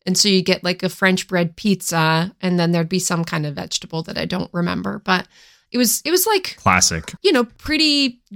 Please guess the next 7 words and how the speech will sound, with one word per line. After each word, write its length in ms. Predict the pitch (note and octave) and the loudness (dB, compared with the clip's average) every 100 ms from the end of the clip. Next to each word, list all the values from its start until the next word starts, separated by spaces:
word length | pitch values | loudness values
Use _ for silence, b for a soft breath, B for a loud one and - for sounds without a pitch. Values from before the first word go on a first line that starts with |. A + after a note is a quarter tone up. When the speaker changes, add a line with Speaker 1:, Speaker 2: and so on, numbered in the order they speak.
| F3 | -8
Speaker 1:
good 560 | G3+ G3+ G3+ G3 F#3 - _ | -2 2 2 2 0 -4 _
quality 580 | G#3 F#3+ G3 G3+ G3+ | 2 2 2 0 0
food. 540 | F#3+ - G3 G#3+ A3+ - | -2 0 2 4 2 2
You 100 | G3 | 2
know, 100 | E3+ | 4
we're 140 | G3+ | 2
talking 560 | - F#3 F3 E3 D#3 | 2 0 2 2 2